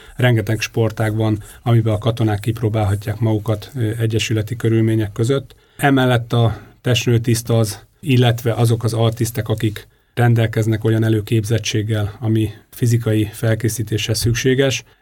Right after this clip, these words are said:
Ők segítenek az állománynak abban, hogy edzéstervekkel, felkészüléssel, illetve preventív mozgásokkal, rehabilitációs mozgásokkal, ha véletlen sérült valaki vagy beteg volt,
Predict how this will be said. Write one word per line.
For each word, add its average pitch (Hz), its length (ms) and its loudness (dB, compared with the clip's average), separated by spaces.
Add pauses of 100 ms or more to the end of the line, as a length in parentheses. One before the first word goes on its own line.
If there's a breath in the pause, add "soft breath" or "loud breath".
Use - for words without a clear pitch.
Ők 123 160 0
segítenek 117 720 2
az 113 120 -2
állománynak 110 640 2
abban, 110 280 0
hogy 113 140 0
edzéstervekkel, 110 920 0
felkészüléssel, 107 1120 -2
illetve 117 600 2 (260 loud breath)
preventív 113 760 0 (140)
mozgásokkal, 110 680 -2
rehabilitációs 110 840 -2
mozgásokkal, 113 800 0
ha - 160 -2
véletlen 110 380 0
sérült 110 500 0
valaki 107 340 -2
vagy 98 180 -4
beteg 107 340 -2
volt, 117 340 0